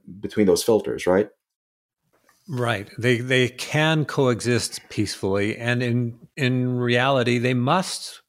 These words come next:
Speaker 2: coexist peacefully if we are to develop a healthy populace for the long term.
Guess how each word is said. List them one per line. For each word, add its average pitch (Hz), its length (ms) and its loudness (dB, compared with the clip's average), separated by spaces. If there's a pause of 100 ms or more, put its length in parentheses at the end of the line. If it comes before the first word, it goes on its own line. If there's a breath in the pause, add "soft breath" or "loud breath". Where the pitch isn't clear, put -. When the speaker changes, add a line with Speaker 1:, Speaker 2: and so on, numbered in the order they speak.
(180)
Speaker 2:
coexist 95 680 -4
peacefully 98 680 -8 (400 loud breath)
if 113 180 -4
we 120 180 0
are 110 220 2
to 107 380 -4
develop 104 680 -2 (120)
a 95 200 -8 (220)
healthy 101 600 -4 (760)
populace - 800 -8 (200)
for 117 220 0
the 101 140 0
long 92 260 -2
term. 90 300 -14